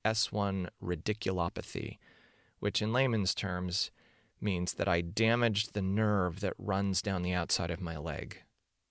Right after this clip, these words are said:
An M R I would later confirm that the damage was caused when the cushiony disc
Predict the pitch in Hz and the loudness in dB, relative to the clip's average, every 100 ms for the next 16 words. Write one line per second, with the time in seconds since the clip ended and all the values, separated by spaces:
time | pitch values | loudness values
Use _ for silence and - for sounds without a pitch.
0 | _ - 92 87 - 117 104 95 101 95 | _ -4 -4 -4 0 2 4 6 6 4
1 | 92 82 95 90 82 - 85 - 110 98 | 2 0 0 0 -2 -4 -8 -4 0 2
2 | 85 82 - 87 - 107 113 107 87 - | 0 -4 -4 -6 0 0 2 2 0 -2
3 | 87 - - 90 85 82 - - - - | -4 -2 0 2 2 0 -6 -16 -20 -20
4 | _ _ - 95 90 - 127 110 110 95 | _ _ -4 -2 0 -2 2 2 2 0
5 | 85 104 123 - - | 0 4 6 6 2